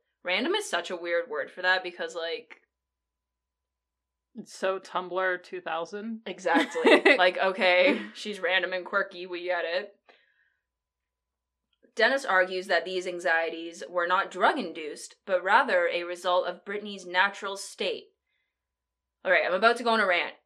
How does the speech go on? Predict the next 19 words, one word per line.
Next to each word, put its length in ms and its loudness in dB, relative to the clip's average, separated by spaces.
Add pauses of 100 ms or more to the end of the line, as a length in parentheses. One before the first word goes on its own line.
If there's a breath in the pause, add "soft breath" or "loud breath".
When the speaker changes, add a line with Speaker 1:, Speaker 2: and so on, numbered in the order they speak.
Speaker 1:
Here, 480 0
he 200 -6
sort 220 0
of 80 -4
insinuates 800 -4
that 200 0
she's 200 -10
bipolar 880 0
or 160 2
has 500 -2
some 300 -2
sort 240 -4
of 200 -8
personality 640 -4
disorder. 720 -4 (520 soft breath)
He's 180 -8
not 260 4
her 160 2
physician. 800 -6